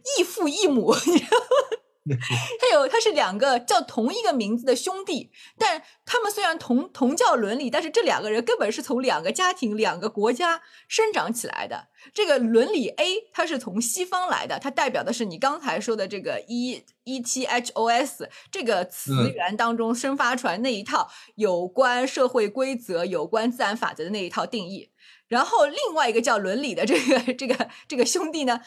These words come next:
Speaker 1: 他是从这个中国古代的这个儒家典籍，这个儒家对这个社-，世俗社会的一套，一套规范当中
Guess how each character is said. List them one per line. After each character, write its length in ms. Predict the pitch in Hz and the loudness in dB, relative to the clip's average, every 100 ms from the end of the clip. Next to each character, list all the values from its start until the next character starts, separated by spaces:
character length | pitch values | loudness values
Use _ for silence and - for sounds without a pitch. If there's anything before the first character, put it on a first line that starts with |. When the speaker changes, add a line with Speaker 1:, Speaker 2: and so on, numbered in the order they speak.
| - | -10
Speaker 1:
他 120 | - 370 | -2 -2
是 140 | 330 | -2
从 280 | - 208 233 | -6 -4 -2
这 80 | 269 | -2
个 160 | 214 | -2
中 280 | 214 330 339 | -2 -6 -6
国 200 | 240 220 | 0 0
古 240 | 240 226 185 | -2 -12 -4
代 160 | 285 | -2
的 80 | 220 | -2
这 120 | 220 | -2
个 80 | 220 | -4
儒 240 | 196 214 | -4 -6
家 260 | 240 359 381 | -2 0 -2
典 400 | - 196 127 175 | -4 -6 -4 -6
籍， 400 | 175 170 196 240 - - - | -14 -10 -8 -8 -10 -18 -6
这 80 | |
个 80 | 240 | 0
儒 200 | 214 233 | 0 0
家 180 | 294 359 | 0 0
对 160 | 349 269 | 0 -6
这 80 | |
个 80 | 254 | -4
社-， 260 | 247 262 240 | -2 -2 -2
世 180 | - 294 | -4 -6
俗 160 | 240 214 | -6 -6
社 220 | - 240 | 0 0
会 160 | 254 220 | 2 0
的 60 | |
一 80 | 208 | 0
套， 320 | - 214 180 | -2 -2 -2
一 80 | 226 | -4
套 180 | 269 233 | -4 -4
规 240 | 262 294 | -4 -6
范 240 | 294 220 214 | -4 -4 0
当 220 | 226 226 | -2 0
中 180 | 247 | -2